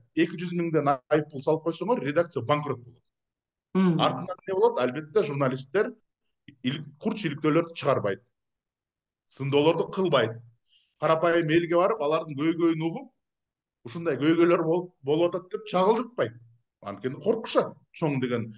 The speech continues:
Speaker 1: э, айып пул салып коет, анан Маданият министрлиги бир тараптан бул жалган маалымат. Бул жала, бул мазактоо. Мына азыр көрдүңүз, бир, э, куру-, куруучулар, э, эметип атат,
Speaker 2: Мгм.
Speaker 1: айтып атат,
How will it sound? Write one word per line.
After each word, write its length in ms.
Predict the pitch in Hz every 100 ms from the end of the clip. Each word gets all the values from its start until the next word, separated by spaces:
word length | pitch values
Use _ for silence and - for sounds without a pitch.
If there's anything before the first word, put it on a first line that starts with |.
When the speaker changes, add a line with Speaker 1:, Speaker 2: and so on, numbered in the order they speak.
| - _ -
Speaker 1:
э, 120 | 107 -
айып 280 | 143 139 139
пул 140 | 135
салып 240 | 135 139 143
коет, 200 | 202 135
анан 540 | 127 127 _ - 113 117 _
Маданият 460 | 120 131 147 139 135
министрлиги 500 | 139 139 135 131 208
бир 220 | - 170
тараптан 460 | 165 147 - 180 139
бул 260 | 131 113 - _ -
жалган 320 | 170 202 196
маалымат. 380 | 160 135 113 90 - _ _ _
Бул 180 | 170 175
жала, 480 | 160 208 143 95 -
бул 120 | 131
мазактоо. 880 | 131 180 - - _ _ - 107 - _ _ _ _ _ _ -
Мына 220 | 180 160
азыр 240 | 175 190 143 - _ 120
көрдүңүз, 580 | 123 160 165 240 - -
бир, 240 | 143 131 117
э, 420 | 117 123 123 117 113 87 - -
куру-, 260 | 170 170 - 123 123
куруучулар, 600 | 170 175 180 165 156 143 143 _ _ _ 110
э, 500 | 110 107 110 107 139
эметип 200 | 156 165
атат, 260 | 160 233
Speaker 2:
Мгм. 180 | 208 208
Speaker 1:
айтып 200 | 180 160 151
атат, 140 | -